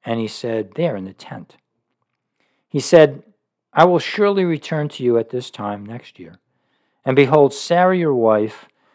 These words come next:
will have a son.' And Sarah was listening at the tent door, which was behind him." Now, he asked where he was. Abraham knew where she was. And they were, she was there in, in, in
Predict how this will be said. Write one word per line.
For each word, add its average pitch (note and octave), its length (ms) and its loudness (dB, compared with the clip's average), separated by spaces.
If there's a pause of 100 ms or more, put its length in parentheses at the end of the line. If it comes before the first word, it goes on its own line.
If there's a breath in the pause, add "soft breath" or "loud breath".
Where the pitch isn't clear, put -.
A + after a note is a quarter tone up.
(140)
will B2+ 140 0
have B2+ 200 -2
a A2 60 -6
son.' F#2+ 480 -12 (1080)
And A#2+ 120 -4
Sarah E3+ 380 4
was A2 220 -2
listening A#2 420 -6
at G2+ 120 -12
the G2+ 100 -18
tent G#2+ 360 -16
door, F#2+ 300 -12 (380)
which G#2+ 240 -8
was F#2 160 -14
behind G#2 420 -8
him." F#2 80 -10
Now, G#2+ 180 -10
he D3+ 240 2
asked A2 320 2
where G2 220 -4
he F2+ 80 -12
was. F#2+ 320 -14 (560)
Abraham G#2+ 540 -4
knew G2+ 220 -6
where F#2+ 260 -8
she - 220 -18
was. F#2+ 320 -14 (560 soft breath)
And A2 320 -8 (120)
they A#2+ 140 -2
were, A#2+ 260 -4
she - 180 -8
was B2 220 -2
there A#2 160 0
in, A#2 200 -6
in, B2 240 -6
in A#2+ 340 -10